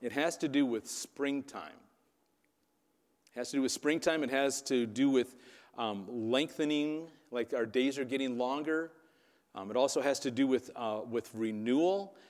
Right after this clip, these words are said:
Things are growing back. A little earlier this year than normal, things are growing back. Springtime.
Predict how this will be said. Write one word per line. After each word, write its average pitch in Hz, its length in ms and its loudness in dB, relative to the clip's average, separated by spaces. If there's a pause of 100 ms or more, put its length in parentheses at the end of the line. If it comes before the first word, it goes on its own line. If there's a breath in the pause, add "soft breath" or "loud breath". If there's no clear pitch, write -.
(160 loud breath)
Things 127 220 0
are 117 60 -2
growing 113 500 2
back. 143 360 -2
A 113 40 -8
little 113 220 0
earlier 139 400 6
this 143 240 0
year 151 140 4
than 127 160 2
normal, 156 300 2
things 131 240 -2
are 120 60 0
growing 123 380 0
back. 131 460 -2 (320 soft breath)
Springtime. 175 840 -2